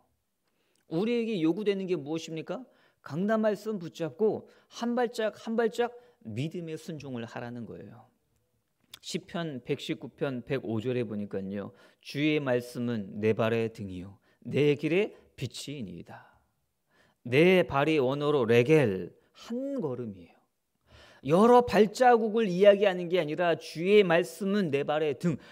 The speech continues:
한 발자국만 비추는 빛이에요. 이걸 통해서, 강단의 말씀을 통해 한 발짝 한 발짝 우리네 믿음의 순종을 하면요, 하나님께서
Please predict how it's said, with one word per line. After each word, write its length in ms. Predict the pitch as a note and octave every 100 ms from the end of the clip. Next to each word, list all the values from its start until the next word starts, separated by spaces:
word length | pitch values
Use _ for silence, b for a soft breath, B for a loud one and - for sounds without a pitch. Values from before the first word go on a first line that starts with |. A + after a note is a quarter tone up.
| B
한 300 | - B3 C4+
발자국만 720 | C4+ B3+ B3+ A#3+ A3 G#3+ G3+
비추는 400 | F3 - E3 D3+
빛이에요. 400 | B2 - G#2 F#2+ - _ _ _ _ _ _ _ _
이걸 260 | F3+ G#3+ A#3
통해서, 640 | A3 G#3+ G3+ A3 G#3 D#3+ B B B
강단의 560 | B F#3+ A3 A3+ A#3 A#3
말씀을 420 | G#3 G3 G3+ G3+
통해 260 | G3 F#3 G3
한 300 | - B3+ B3+
발짝 520 | B3+ A#3+ A#3+ G#3+ -
한 140 | A#3 A#3
발짝 480 | G#3+ - A3 G3+
우리네 400 | F3 F3 F#3 F#3+
믿음의 460 | D3 C3 E3 F#3+ F#3
순종을 500 | - G3 F#3 E3+ D#3+
하면요, 540 | D#3+ B2+ G#2+ C3+ G#2 - _ _ _ _ _ _ _ B
하나님께서 840 | - D3 C#3+ B2+ C3 B2 A#2 C#3